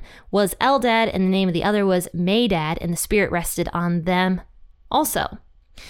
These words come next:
And they were of those who were written but had not gone out to the tent,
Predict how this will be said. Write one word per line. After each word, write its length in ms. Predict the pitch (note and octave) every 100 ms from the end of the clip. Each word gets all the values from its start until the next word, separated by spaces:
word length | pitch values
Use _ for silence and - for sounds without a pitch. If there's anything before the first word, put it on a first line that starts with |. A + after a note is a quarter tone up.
| - - -
And 220 | G#3 G#3+
they 160 | A#3 F4
were 180 | F#4
of 200 | B3 B3
those 380 | F#3+ F3 F3+ F#3
who 100 | -
were 140 | E3+ D#3+
written 440 | A3 - E4 C#4+
but 100 | G#3
had 120 | F#3
not 260 | F#3 F#3+ E3
gone 220 | F#3+ F#3
out 220 | E3 E3
to 60 | -
the 80 | D3+
tent, 640 | - F3+ C#3 - -